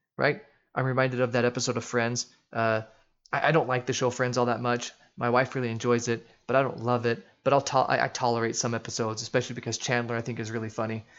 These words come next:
Uh, but there is one part of, of the show that I really like where they're trying to get a couch up their tiny little, uh, apartment stairs in New York City. And, uh, Ross ends up yelling, "Pivot!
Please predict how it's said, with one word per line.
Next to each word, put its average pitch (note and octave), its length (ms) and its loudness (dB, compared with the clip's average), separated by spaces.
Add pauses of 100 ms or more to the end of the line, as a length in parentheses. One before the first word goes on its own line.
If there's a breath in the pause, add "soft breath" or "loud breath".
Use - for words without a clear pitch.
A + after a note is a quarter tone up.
(260 loud breath)
Uh, A2 240 0 (280)
but C3+ 100 -2
there D#3 100 6
is D3+ 140 2
one C#3+ 160 2
part C3 240 2
of, B2 140 -2
of A2+ 220 -4
the A#2 120 -2
show A#2+ 160 2
that A2+ 120 -2
I A2+ 40 -2
really A2+ 240 -2
like A2 260 -2
where A#2+ 60 -4
they're A2+ 140 -2
trying A#2 300 -2
to A#2+ 80 -6
get A2 280 -2 (200 loud breath)
a B2 100 -2
couch B2 400 0 (200)
up D3+ 220 2
their C3 160 -2
tiny C3+ 360 -2
little, B2 320 0 (220 loud breath)
uh, A#2+ 140 2
apartment B2 480 -2
stairs A2+ 460 0 (240 loud breath)
in B2 140 0
New C3 80 0
York A#2 200 4
City. A2+ 400 -2 (340 loud breath)
And, A#2 280 0
uh, A2+ 120 0
Ross A#2+ 260 2
ends B2+ 100 -6
up A#2+ 120 -4
yelling, C3 180 2
"Pivot! D#3+ 720 0